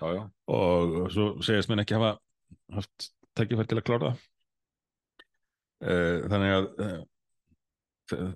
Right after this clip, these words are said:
Speaker 2: það var greinilega ekkert, e-, engin alvara á bak við þetta.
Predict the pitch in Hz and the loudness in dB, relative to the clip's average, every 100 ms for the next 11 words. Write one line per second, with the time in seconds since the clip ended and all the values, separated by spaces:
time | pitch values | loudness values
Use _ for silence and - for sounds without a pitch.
0 | - 98 107 107 104 113 127 - - - | -10 -2 2 2 2 4 4 2 -4 -8
1 | - 123 135 131 123 110 110 123 104 90 | -6 -4 0 2 2 2 2 2 4 2
2 | 78 87 95 113 90 - | 2 -2 -2 -2 -4 -6